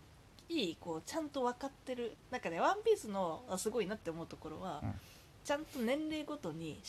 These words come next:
Speaker 1: 思考回路が、結構ちゃんとその、なんか身の丈に合ってる思考回路なんだよね。
Speaker 2: まあ、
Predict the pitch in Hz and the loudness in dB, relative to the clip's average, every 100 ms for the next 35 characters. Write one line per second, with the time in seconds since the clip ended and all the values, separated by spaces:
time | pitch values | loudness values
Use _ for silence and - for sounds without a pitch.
0 | - - 269 262 277 170 156 160 147 - | -4 0 0 2 0 0 -2 -4 -6 -10
1 | - - - - - - - 175 - 269 | -16 -20 -20 -20 -10 -8 -2 0 2 2
2 | 247 247 247 254 262 247 - - - 240 | 4 2 2 -2 0 -2 -4 -16 -6 -6
3 | 220 156 190 247 254 277 269 240 - - | -4 0 2 2 2 0 0 0 -2 -2
4 | - 170 - - 180 - 160 156 143 143 | -4 -2 -4 -8 -8 -4 -4 -4 -10 -14
5 | 175 - - - - - - - - - | -16 -16 -16 -16 -18 -18 -18 -18 -18 -4
6 | 120 95 80 78 | 2 4 4 0